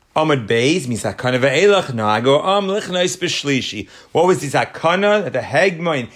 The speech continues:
had to live with any Besula who got married Yom Revi? The Brisa continues that on Monday, Machmas Oinis is mutter.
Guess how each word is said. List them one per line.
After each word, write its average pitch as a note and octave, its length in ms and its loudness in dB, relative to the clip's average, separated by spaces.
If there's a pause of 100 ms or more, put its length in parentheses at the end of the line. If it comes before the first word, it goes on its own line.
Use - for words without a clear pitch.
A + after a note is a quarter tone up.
had D#3+ 200 0
to D#3 100 0
live E3 260 0
with C#3+ 260 -2
any F3 220 -2
Besula D#3+ 440 -2
who D3+ 40 0
got C#3 220 0
married D#3 340 0
Yom C#3 260 2
Revi? A#2+ 640 -4 (240)
The A2 60 -6
Brisa B2+ 400 2
continues F3 580 0
that C3+ 160 0
on C3+ 160 2
Monday, D#3 720 0
Machmas B2+ 680 -2
Oinis G#3+ 560 -2 (100)
is D#3+ 160 -4
mutter. E3+ 400 0